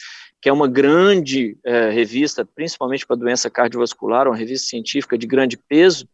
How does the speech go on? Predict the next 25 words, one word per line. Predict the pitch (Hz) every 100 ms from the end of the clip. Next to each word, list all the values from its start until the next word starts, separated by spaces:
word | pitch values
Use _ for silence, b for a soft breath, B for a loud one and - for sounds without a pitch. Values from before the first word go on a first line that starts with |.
| B B B B
ela | 156
fala | 151 156
assim, | - -
ó, | 113
se | -
você | 139 -
der | 160 156
sete | - - 202 208 - -
mil | 190 170 175 170 _ -
passos | 123 120 - 131 113
dia, | 113 110 110 143 190 196 151 95 80 _ _ b b b b _
isso | 147 180 170
dá | 151 156
mais | 156 175 175
ou |
menos | 151 143 165
setenta | - 165 - _ 190 233 262 -
por | - 196 165
cento | - 175 208 190
de | 160
redução | 165 139 - 185 208
de | 190
todas | _ - 214 214 196 190
as | 165 143
mortes | 131 143 135 - -